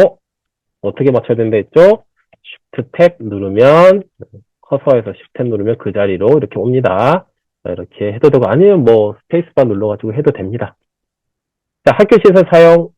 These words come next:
관련 주의사항 일부. 어? 위에도 일부 들어가야 되겠죠? 자, 두 가지의 첨부 파일이 있고, 자, 끝이니까 저 끝에다 적어놨네요? 아닙니다. 끝은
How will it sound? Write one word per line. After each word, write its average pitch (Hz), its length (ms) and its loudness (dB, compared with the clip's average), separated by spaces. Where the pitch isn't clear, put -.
관련 135 540 0
주의사항 107 560 -10
일부. 175 540 4
어? 339 220 2
위에도 131 580 2
일부 156 560 -2
들어가야 104 340 -12
되겠죠? 110 580 -4
자, 87 200 -10
두 107 180 -10
가지의 123 480 2
첨부 147 200 -2
파일이 120 260 -4
있고, 180 460 0
자, 104 260 -6
끝이니까 214 720 2
저 156 300 4
끝에다 240 360 2
적어놨네요? 202 760 2
아닙니다. 101 880 -10
끝은 143 680 -2